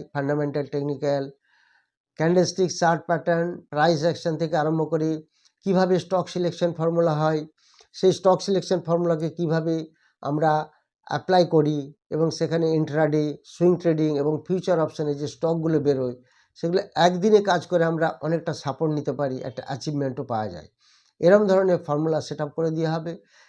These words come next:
এবং লাইভ মার্কেটে সেগুলিকে দেখানো হবে। যারা ইন্টারেস্টেড তারা WhatsApp-এ যোগাযোগ করবেন।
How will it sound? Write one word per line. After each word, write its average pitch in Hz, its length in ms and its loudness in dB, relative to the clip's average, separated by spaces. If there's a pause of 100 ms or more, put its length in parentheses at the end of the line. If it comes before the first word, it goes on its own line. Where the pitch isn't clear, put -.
এবং 208 320 6
লাইভ 185 240 6
মার্কেটে 185 380 0
সেগুলিকে 156 500 -4
দেখানো 120 360 -4
হবে। 98 260 -10 (420)
যারা 147 220 0
ইন্টারেস্টেড 170 680 -2
তারা 139 180 -4 (100)
WhatsApp-এ 127 400 -6
যোগাযোগ 151 360 -4
করবেন। 165 360 -6